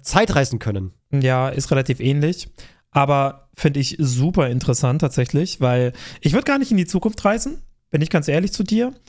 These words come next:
Speaker 2: Ich würde in die Vergangenheit reisen und ich würd mir extrem gerne so ein paar Epochen einfach reinziehen.
Speaker 1: Man müsste halt mit dieser Macht sehr verantwortungsbewusst umgehen.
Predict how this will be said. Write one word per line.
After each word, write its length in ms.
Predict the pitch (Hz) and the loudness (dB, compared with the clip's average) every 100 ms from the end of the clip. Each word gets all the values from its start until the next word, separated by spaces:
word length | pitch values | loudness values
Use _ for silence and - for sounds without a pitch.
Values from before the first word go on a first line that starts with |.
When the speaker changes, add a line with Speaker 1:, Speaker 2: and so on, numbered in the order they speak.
| - - - | -20 -16 -4
Speaker 2:
Ich 160 | - | 2
würde 160 | 185 208 | 2 2
in 80 | 156 | 0
die 80 | 151 | 0
Vergangenheit 560 | 165 165 190 160 - | 2 2 2 0 0
reisen 320 | 135 143 170 | 0 2 0
und 160 | 170 147 | -2 -2
ich 140 | 151 | 0
würd 120 | 165 165 | 0 0
mir 100 | 143 | -4
extrem 460 | 147 - 175 185 | -4 -4 -2 0
gerne 480 | 175 147 147 147 143 - _ | 0 0 2 0 -2 -6 _
so 120 | - | -2
ein 60 | 147 | 0
paar 160 | - | 0
Epochen 380 | 147 - 170 170 | 0 0 0 0
einfach 340 | 143 131 131 127 | -2 0 2 2
reinziehen. 440 | 127 123 123 120 | 0 0 -2 2
Speaker 1:
Man 100 | 123 | 4
müsste 320 | 139 - 175 | 4 2 2
halt 220 | 139 151 - | 2 2 0
mit 180 | 139 | -2
dieser 240 | 143 160 151 | 0 2 2
Macht 300 | 147 101 - | 2 0 -6
sehr 220 | - 135 | -4 -4
verantwortungsbewusst 1040 | - - 139 - 110 104 - 107 107 - - | -4 -2 -2 -2 -4 -4 -4 -6 -6 -8 -6
umgehen. 600 | 117 117 101 98 95 | -4 -4 -4 -4 -6